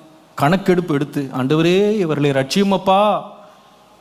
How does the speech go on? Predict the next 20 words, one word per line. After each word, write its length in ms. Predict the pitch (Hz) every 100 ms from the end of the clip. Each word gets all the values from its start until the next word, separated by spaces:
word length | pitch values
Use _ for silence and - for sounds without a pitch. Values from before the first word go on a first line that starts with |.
| _ _
அப்படின்னு 280 | - 135 202
எல்லார 560 | 123 120 147 175 190 190
பத்தி 240 | 175 185
பாரம். 420 | 123 117 - - -
யாரை 500 | 123 123 147 202 214
பத்தி 260 | 202 175 160
மட்டும்தான் 400 | 147 151 175 127
பாரம் 360 | 139 160 135
இல்லைன்னா, 320 | 123 123 123
நம்ம 180 | 127 127
வீட்டுல 240 | 127 208 180
இருக்காங்க 280 | 165 160
பாருங்க, 260 | 156 151 160
ரட்சிக்கப்படாத 540 | 147 175 160 147 135
அதே 280 | 131 147 165
கும்பல், 400 | 165 160 139 - - - - - - - - - - - -
அவர்களுக்கு 800 | 135 131 190 320 302 262 - 208
பத்தி 220 | 190 180 185
என்ன 180 | 165
இல்லை? 220 | 175 131